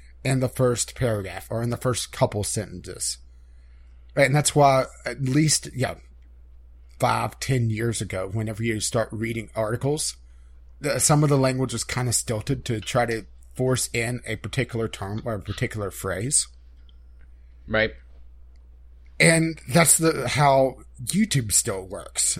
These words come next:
Speaker 1: A matter of fact, one of my more popular series is Freelancer, a game that is by no rights should be more popular, but because, uh, Star Citizen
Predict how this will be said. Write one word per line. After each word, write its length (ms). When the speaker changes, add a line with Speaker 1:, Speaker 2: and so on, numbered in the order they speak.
Speaker 1:
A 160
matter 280
of 60
fact, 400
one 200
of 60
my 240
more 280
popular 420
series 720
is 220
Freelancer, 880
a 100
game 360
that 220
is 340
by 260
no 220
rights 560
should 240
be 200
more 160
popular, 580
but 420
because, 1000
uh, 200
Star 320
Citizen 580